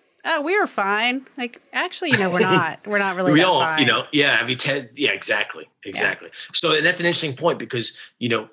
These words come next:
Speaker 2: as you just mentioned, you might be fine, but what are the daily adjust-, you know, there's these things called the daily, D A L Ys, daily adjusted life years, right? So we don't know right now whether or not we've lost s-, or whoever these people are that lived in this house with the lead or with the asbestos,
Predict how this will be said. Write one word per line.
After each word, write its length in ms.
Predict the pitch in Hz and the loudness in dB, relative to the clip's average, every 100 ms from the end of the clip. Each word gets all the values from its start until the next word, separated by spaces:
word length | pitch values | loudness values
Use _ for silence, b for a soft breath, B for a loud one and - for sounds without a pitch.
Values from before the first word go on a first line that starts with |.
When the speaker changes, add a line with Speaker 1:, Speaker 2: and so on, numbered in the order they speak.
| - | -4
Speaker 2:
as 180 | 120 143 | 0 0
you 80 | |
just 280 | 139 117 - | -2 0 0
mentioned, 380 | 147 170 101 160 | 2 0 -2 -4
you 140 | _ 120 | _ -6
might 360 | 113 131 180 | -2 -2 -2
be 100 | 156 | -4
fine, 340 | 117 - 101 98 | -10 -6 -4 -4
but 240 | 131 - | -6 -10
what 160 | 101 143 | -2 2
are 80 | 147 | 2
the 320 | 127 123 113 - | 2 -2 -4 -4
daily 340 | 127 131 123 | -2 0 -2
adjust-, 400 | 113 135 - - | 0 0 0 -2
you 120 | 139 | -4
know, 80 | 107 | -6
there's 180 | 98 101 | -4 -6
these 160 | 117 - | -2 -2
things 220 | 120 - | -2 -4
called 160 | 117 | -4
the 80 | - | -6
daily, 320 | - 113 101 - | -2 -2 -2 -6
D 300 | 127 123 110 | -4 -2 -2
A 60 | |
L 220 | 107 107 | -4 -4
Ys, 160 | - - B B _ | -4 -4 B B _
daily 260 | 120 120 | -2 -2
adjusted 380 | 110 113 - 110 | -2 -4 -6 -8
life 240 | 98 110 98 | -8 -8 -10
years, 280 | 78 - b b | -10 -10 b b
right? 200 | - 127 b b | -6 -6 b b
So 180 | - - 160 | -2 0 0
we 120 | - | 2
don't 280 | 196 104 98 | 2 0 -2
know 280 | 156 214 127 | 2 2 2
right 240 | 104 107 | -2 -4
now 220 | 104 104 | -6 -6
whether 200 | 95 120 | -2 -2
or 40 | 117 | 0
not 280 | 113 117 113 | -2 -4 -2
we've 340 | 113 104 - - _ _ _ | -2 -2 -6 -10 _ _ _
lost 640 | 113 143 101 - - - | 0 2 2 2 2 2
s-, 60 | - _ | 0 _
or 160 | 113 | -8
whoever 340 | 104 127 123 123 | -2 2 2 2
these 140 | 110 | -2
people 240 | - 131 107 | -2 -4 0
are 120 | 104 | 0
that 200 | 104 95 | -2 -2
lived 180 | 127 120 | -2 -2
in 80 | |
this 140 | 104 - | -2 -2
house 200 | 107 104 | -2 -6
with 60 | - | -8
the 60 | |
lead 300 | 95 107 107 | -6 -2 -2
or 160 | 104 95 | -4 -8
with 120 | 95 | -12
the 100 | - | -8
asbestos, 560 | 95 - 107 - 110 - | -8 -6 -6 -4 -4 -8